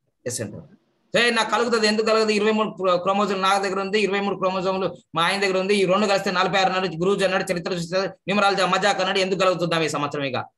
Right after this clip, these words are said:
తదాస్తు దేవతలు ఉంటారని చెప్పాను కదా, తదాస్తు దేవతలు అంటారు ఖచ్చితంగా. So అందుకోసమే పిల్లలు పుట్టకపోవడానికి కారణం first మన యొక్క మైండ్ సెట్,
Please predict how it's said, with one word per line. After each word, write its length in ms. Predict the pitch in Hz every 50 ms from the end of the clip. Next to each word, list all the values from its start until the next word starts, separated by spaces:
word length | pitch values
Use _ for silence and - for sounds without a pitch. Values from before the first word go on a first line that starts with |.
| _ _ _ 120
తదాస్తు 280 | 123 143 147 147 -
దేవతలు 320 | 143 147 143 139 143 143 135
ఉంటారని 280 | 131 139 139 139 131
చెప్పాను 320 | 135 131 135 139 123 104 87
కదా, 100 | 87 - - - _
తదాస్తు 280 | 151 147 151 151 135 120
దేవతలు 240 | 117 110 107 110 123
అంటారు 220 | 127 127 131 104
ఖచ్చితంగా. 560 | 101 101 - 101 104 - - - 92 92 87 95 - _ _ _ _ _ -
So 60 | 143 143
అందుకోసమే 520 | 147 175 190 196 202 196 185 202 202 196
పిల్లలు 320 | - - 185 190 190 185
పుట్టకపోవడానికి 680 | 165 165 165 202 202 151 156 180 180 175 175 165 - -
కారణం 440 | 160 156 165 170 175 180 165 143 - 151
first 220 | 160 - - 185
మన 140 | 180 165 147
యొక్క 140 | 143 131 131
మైండ్ 260 | 123 131 139 151 143
సెట్, 220 | 143 127 - -